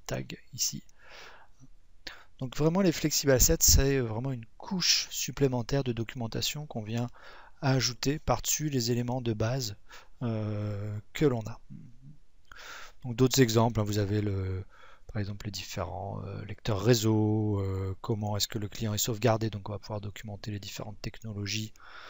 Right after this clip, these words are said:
de sauvegarde, quelles sont les machines protégées, où est-ce qu'on va stocker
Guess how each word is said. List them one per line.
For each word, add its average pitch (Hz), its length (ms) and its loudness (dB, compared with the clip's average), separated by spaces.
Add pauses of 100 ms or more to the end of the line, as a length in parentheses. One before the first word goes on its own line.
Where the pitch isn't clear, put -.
(560)
de 110 80 4
sauvegarde, 110 680 6 (920)
quelles 113 140 4
sont - 160 2
les 104 100 0
machines 101 340 2
protégées, 117 720 6
où 110 140 4
est-ce - 100 -4
qu'on 101 120 -10
va 98 100 -2
stocker 104 560 -2